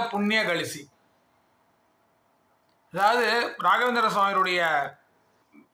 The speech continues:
மற்றைய பிறப்பை பற்றி பார்த்தீங்கன்னாக்கா மிகவும் சிறப்பானதாக இருக்கும். அவர் போன ஜென்மத்துல என்னவா இருந்தார்? முதல்ல வந்து சங்கு கர்ணா அப்படின்னு சொல்லிட்டு ஒரு தேவதையா இருந்தார். அவர் வந்து ப-, பிரம்மனிடம், பிரம்மனுக்கு பூக்களை பறித்து கொண்டு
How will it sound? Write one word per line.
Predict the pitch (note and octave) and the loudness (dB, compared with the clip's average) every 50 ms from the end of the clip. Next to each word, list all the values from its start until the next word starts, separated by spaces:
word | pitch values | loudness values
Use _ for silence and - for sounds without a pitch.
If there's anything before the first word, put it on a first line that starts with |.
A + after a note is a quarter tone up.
| _ _ | _ _
மற்றைய | - E3+ F3+ F3 - - A#3+ A#3 A3 - | -2 -2 -2 -2 0 0 2 2 2 2
பிறப்பை | - A3 A#3 A#3+ - A#3 A3 | 0 -2 -2 0 0 0 0
பற்றி | F3+ G3+ F#3 G3 | 0 0 0 0
பார்த்தீங்கன்னாக்கா | G#3 F3 F#3 F3+ F3 F3+ F3 F3 - G#3 G#3+ F#3+ F3 D#3+ | 0 0 0 0 0 0 -2 -2 0 2 2 2 2 0
மிகவும் | E3 F3 G3+ G#3+ G#3 - | -2 -2 0 -2 -2 -2
சிறப்பானதாக | G3 G3 F#3+ F3+ F#3 F#3 F#3 F3+ F3 E3 | -2 -2 -2 2 2 2 4 4 2 0
இருக்கும். | D#3 - - - D#3 D#3+ | -2 -6 -6 -4 0 0
அவர் | E3+ E3+ | 0 0
போன | - F#3 G3 G3+ | 0 0 0 0
ஜென்மத்துல | G3+ F#3+ G3 G3+ G#3 G3+ G3 F#3 | 0 0 -2 -2 -2 -2 -2 -2
என்னவா | F3 F#3 F#3 F#3+ F#3 | -2 0 2 2 2
இருந்தார்? | E3+ D#3+ D#3+ D#3+ D3+ C#3+ C#3 | 2 0 -2 -4 -4 -4 -2
முதல்ல | D3 E3 F3 G#3+ A3 A3 G#3+ | -2 0 0 0 0 0 2
வந்து | G3 F#3 F#3 F#3+ G3 F#3 F3 E3+ - - _ _ | 2 0 0 -2 -4 -6 -6 -8 -10 -18 _ _
சங்கு | - - - G3+ A3+ A#3 G#3+ - B3+ C4 B3+ - | -10 -2 -2 -2 -2 -2 -4 -4 -4 -4 -2 0
கர்ணா | G#3 G3 F3 E3+ F3 F3 E3 C#3+ - - - _ _ _ - | 0 0 0 2 2 2 2 2 0 -4 -10 _ _ _ -6
அப்படின்னு | - C#3+ D3+ E3 F3 F3+ | -6 -4 -4 -4 -6 -4
சொல்லிட்டு | D#3+ D#3+ D3 D3 D3 - G3+ F#3 D#3+ D3 C#3+ C#3+ C#3+ C#3+ - _ _ _ - _ _ - | -6 -8 -8 -8 -6 -4 -2 -2 -2 -2 -2 -4 -6 -8 -12 _ _ _ -20 _ _ -8
ஒரு | D3+ D3+ D3 C#3+ C3+ B2+ B2 A#2 G#2+ G2 - - _ _ _ _ _ _ _ _ _ _ _ _ _ _ _ _ _ _ | -6 -6 -4 -4 -4 -4 -6 -8 -10 -14 -16 -20 _ _ _ _ _ _ _ _ _ _ _ _ _ _ _ _ _ _
தேவதையா | - B2+ C3 E3+ G3+ A3+ A3+ G#3+ G#3+ G#3 F#3+ | -16 -8 -4 -2 0 2 2 2 0 0 0
இருந்தார். | F3 D#3+ D3 C3+ B2 | -2 -2 -2 -4 -4
அவர் | B2 C3 C#3+ D3 | -2 -2 -2 -2
வந்து | D3+ D#3+ F3+ G3+ G#3 G3 F3+ | -2 -4 -2 -2 -2 -2 -2
ப-, | D#3+ - - D3 D3 C#3+ C#3+ | -4 -6 -4 -2 -2 -2 -2
பிரம்மனிடம், | - D3 F3 F#3+ G#3 A3+ A3+ A3 G3 G3 F3+ D#3+ C#3 C3 - _ _ _ _ _ _ _ _ - | -2 -2 0 0 0 0 0 0 0 -2 -2 -4 -4 -8 -14 _ _ _ _ _ _ _ _ -8
பிரம்மனுக்கு | C#3 D#3 F3+ G3 G#3+ G#3+ G#3 - G3+ F3 | -6 -4 -2 0 0 0 -2 -4 -6 -8
பூக்களை | E3 - A3 A3 A3+ A3+ G#3 F3+ | -6 -4 -4 -4 -2 -2 -2 -2
பறித்து | E3+ F3+ F#3+ E3 E3 F3 | -2 -4 -4 -4 -6 -4
கொண்டு | D#3+ E3+ E3+ E3+ | -4 -2 -2 0